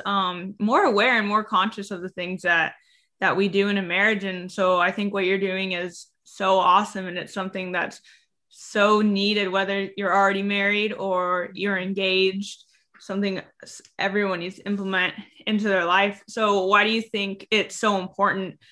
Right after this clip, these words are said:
to put God first in their ma-, in your marriage? 'Cause I feel like a lot of people think, um,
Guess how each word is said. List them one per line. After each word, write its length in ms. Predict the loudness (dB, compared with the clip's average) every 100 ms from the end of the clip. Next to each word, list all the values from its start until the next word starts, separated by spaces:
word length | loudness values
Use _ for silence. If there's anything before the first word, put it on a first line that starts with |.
| _ _
to 100 | -2
put 300 | 0 0 2
God 340 | 4 4 0
first 440 | -4 2 2 2
in 80 | -8
their 120 | -6
ma-, 220 | -4 -6 -4
in 120 | -4
your 120 | -4
marriage? 400 | -4 -2 -2 -4
'Cause 120 | -4
I 100 | -4
feel 140 | -2 -2
like 140 | 0
a 60 | -2
lot 260 | 0 0
of 100 | 0
people 440 | -6 -10 -8 -10 -6
think, 340 | -6 -6 -6 -14 _ _ -10
um, 480 | -8 -6 -8 -12